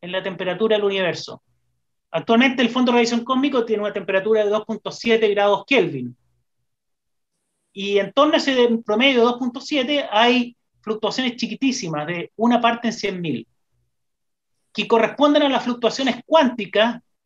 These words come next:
que nos dejó, eh, la etapa inflacionaria. Entonces, si bien no podemos ver la inflación directamente, podemos ver sus consecuencias. Y por eso, así funciona la ciencia. Cuando tú propones una hipótesis,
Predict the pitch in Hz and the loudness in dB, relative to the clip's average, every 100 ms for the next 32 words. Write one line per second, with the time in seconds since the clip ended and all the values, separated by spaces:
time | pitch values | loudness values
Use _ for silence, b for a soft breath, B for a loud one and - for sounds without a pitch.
0 | _ - 208 208 190 - - 294 294 330 | _ -6 -2 -2 -2 -4 0 2 2 -2
1 | - _ _ _ _ _ _ 202 202 196 | -10 _ _ _ _ _ _ -4 -2 0
2 | 190 185 226 240 226 220 208 190 180 139 | 0 0 0 -2 -2 -4 -4 -6 -6 -6
3 | 113 - _ _ _ _ _ _ 196 214 | -6 -14 _ _ _ _ _ _ -2 0
4 | 220 214 294 247 226 233 277 240 277 262 | 0 2 4 4 4 4 4 4 2 2
5 | 247 226 214 - 294 277 247 254 247 269 | -2 -2 -2 0 0 0 -2 -4 -4 -2
6 | 226 - 208 262 - _ 202 233 220 233 | -4 -4 -6 -6 -12 _ 0 2 0 -2
7 | 226 220 202 196 - 156 127 - 127 165 | -4 -6 -6 -6 -4 -4 -6 -10 -10 -2
8 | 202 240 262 254 - _ 269 - _ _ | 0 0 0 -2 -4 _ -12 -12 _ _
9 | - - - _ 185 - 233 240 247 233 | -14 -14 -14 _ -4 -2 2 2 2 2
10 | 214 277 226 156 151 135 180 175 175 247 | 2 2 0 0 -6 -8 -6 -6 -2 -2
11 | 247 226 208 233 240 247 233 240 240 233 | 0 0 2 2 2 0 0 0 0 -2
12 | - 240 240 | -4 -6 -8